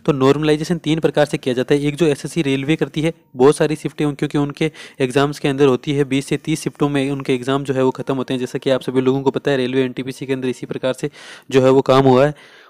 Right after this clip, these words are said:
उसके बाद में बैंकिंग के अंदर नॉर्मलाइजेशन होता है, उसकी प्रक्रिया बिल्कुल ही अलग रहती है। न-, बैंकिंग के नॉर्मलाइजेशन की प्रक्रिया अलग तरीके से होती है।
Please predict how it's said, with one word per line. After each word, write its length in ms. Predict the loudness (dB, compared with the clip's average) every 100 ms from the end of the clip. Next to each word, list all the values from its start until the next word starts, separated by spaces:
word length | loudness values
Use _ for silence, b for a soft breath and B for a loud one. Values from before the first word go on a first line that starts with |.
| B
उसके 200 | -4 0
बाद 180 | 2 2
में 120 | 2
बैंकिंग 440 | 0 0 -4 -8 -6
के 80 | -4
अंदर 220 | 0 2
नॉर्मलाइजेशन 520 | 2 2 2 0 0
होता 180 | -2 0
है, 60 | -2
उसकी 220 | -2 -6
प्रक्रिया 380 | -6 -6 -2 0
बिल्कुल 360 | 0 -2 0
ही 100 | 0
अलग 260 | 0 0 0
रहती 260 | 0 -2 -2
है। 120 | -2
न-, 120 | -2
बैंकिंग 400 | -2 -2 -4 -6
के 80 | -4
नॉर्मलाइजेशन 520 | -4 -2 -4 -4 -8
की 100 | -8
प्रक्रिया 400 | -8 -6 -4 -2
अलग 140 | -2
तरीके 300 | -4 -6 -4
से 100 | -2
होती 200 | -2 0
है। 100 | -2